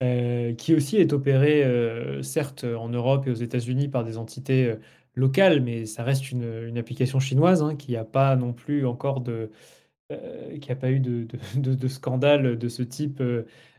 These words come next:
euh, dans son pays parce que, bah, elle le peut pas, hein. On a vu le, le comité du, du Parti communiste chinois qui a, qui s'est terminé.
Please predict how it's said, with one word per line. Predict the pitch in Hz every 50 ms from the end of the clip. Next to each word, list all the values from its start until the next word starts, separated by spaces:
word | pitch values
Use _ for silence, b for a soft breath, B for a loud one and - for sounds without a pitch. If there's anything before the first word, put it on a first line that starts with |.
| b _ -
euh, | 117 117 120 117 117 117
dans | 113 127
son | 135 - 135 131
pays | 135 139 139 147 151 156
parce | 139 127 120 113 -
que, | - - 127 120 117 113 113 110 110
bah, | 110 131 131 135
elle | - 139
le | 135 135
peut | 135 131
pas, | 135 170 208 214
hein. | 175 180 175 143
On | 127
a | 120 113 113
vu | 120 131 - 160 170
le, | 135 131 117 117
le | 113 123
comité | 117 - 135 127 120 120 - 135 120
du, | 120 120 117 113
du | 113 123
Parti | - 131 127 - - 147
communiste | 147 143 135 - 135 135 135 135 - -
chinois | 147 143 147 151 151 147 143 131
qui | 127 -
a, | 120 113
qui | - - 135 - 123
s'est | 127 139
terminé. | 131 131 123 123 131 131 135 147 147 143